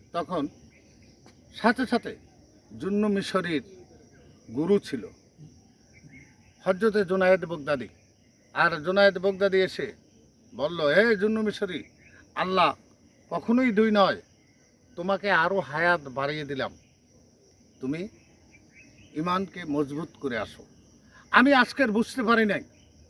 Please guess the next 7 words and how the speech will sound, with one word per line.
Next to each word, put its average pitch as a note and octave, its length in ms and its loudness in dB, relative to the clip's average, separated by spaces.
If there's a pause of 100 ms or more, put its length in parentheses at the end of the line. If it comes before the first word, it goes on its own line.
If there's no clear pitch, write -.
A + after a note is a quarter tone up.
(180)
মোল্লা A3+ 360 4
মুন্সিরা A3+ 520 2 (840)
একাধারে G#3 540 4 (500)
ফজর G#3+ 300 6
হোক, G#3+ 140 4 (380)
জোহর A3+ 380 6
হোক, G#3+ 120 4